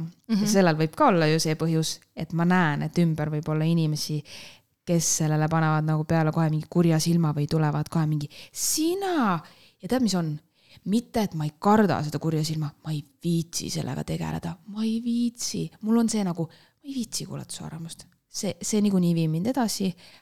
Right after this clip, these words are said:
Speaker 2: ma lihtsalt teen selle ära ja siis pärast ohi rohkem nagu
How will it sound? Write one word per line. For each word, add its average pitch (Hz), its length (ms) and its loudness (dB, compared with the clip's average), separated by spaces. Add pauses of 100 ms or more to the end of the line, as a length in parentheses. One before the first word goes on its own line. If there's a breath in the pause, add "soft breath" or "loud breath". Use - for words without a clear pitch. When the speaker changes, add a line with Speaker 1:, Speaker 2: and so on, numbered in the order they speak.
(120)
Speaker 2:
ma 190 100 -8
lihtsalt 175 240 -4
teen 175 180 0
selle 180 180 -2
ära 233 200 2 (320 loud breath)
ja 190 60 -14
siis 196 180 0
pärast 180 360 0 (100)
ohi 165 260 0
rohkem 160 420 -8
nagu 160 280 -12